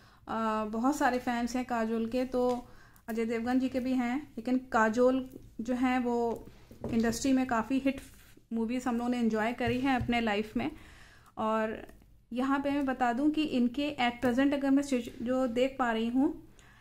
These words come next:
एक तो इनकी, अ, कुछ यहाँ पे नज़र आता है कि जलनखोर, जेलसी वाले लोग बहुत हैं इसमें। प्रॉस्पेरिटी है, no doubt, प्रॉस्पेरिटी है, लेकिन इनकी प्रॉस्पेरिटी पे लोग नज़र रखे हुए हैं, इनको थोड़ा संभल के रख-,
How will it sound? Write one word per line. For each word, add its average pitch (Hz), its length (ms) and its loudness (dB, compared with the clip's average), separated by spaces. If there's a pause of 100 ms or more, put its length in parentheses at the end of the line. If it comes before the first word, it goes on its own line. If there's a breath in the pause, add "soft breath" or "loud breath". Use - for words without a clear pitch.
(140 soft breath)
एक 240 200 -4
तो 320 160 4
इनकी, 320 260 6
अ, 220 680 0 (840 loud breath)
कुछ 339 260 -8
यहाँ 311 180 -2
पे 320 80 -6
नज़र 294 300 2
आता 277 240 0
है 294 120 -4
कि 349 300 0 (1120 loud breath)
जलनखोर, 269 800 0
जेलसी 240 480 2
वाले 330 160 4
लोग 277 280 2
बहुत 254 360 2
हैं 220 280 0
इसमें। 196 380 -8 (500 soft breath)
प्रॉस्पेरिटी 359 560 2
है, 240 440 0 (260)
no 247 60 0
doubt, 226 380 0
प्रॉस्पेरिटी 269 760 0
है, 285 220 2
लेकिन 247 220 0
इनकी 294 220 4
प्रॉस्पेरिटी 254 680 2
पे 311 140 0
लोग 269 320 2
नज़र 247 300 4
रखे 254 300 0
हुए 247 180 2
हैं, 262 180 2
इनको 277 220 2
थोड़ा 277 180 0
संभल 233 320 2
के 226 120 -2
रख-, 240 220 -4